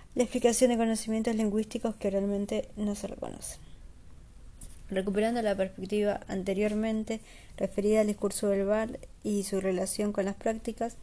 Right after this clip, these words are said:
las dificultades para establecer un orden en las referencias, las traducciones incompletas, el malentendido sobre el objetivo del listado y la copia fueron problemáticas,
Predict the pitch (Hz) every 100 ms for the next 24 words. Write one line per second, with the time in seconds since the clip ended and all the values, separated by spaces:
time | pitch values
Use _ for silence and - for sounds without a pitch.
0 | - - - - 208 202 208 208 208 240
1 | - 214 208 196 190 - 214 208 214 220
2 | 208 196 190 190 190 196 214 208 208 208
3 | 196 202 190 190 208 196 - 202 185 185
4 | 208 208 202 - 185 190 190 190 196 208
5 | 208 - 190 - - - - - - -
6 | 190 190 196 220 208 190 190 - 214 220
7 | 214 202 190 185 226 220 226 233 - -
8 | - - - - 233 226 214 208 208 226
9 | 226 240 233 -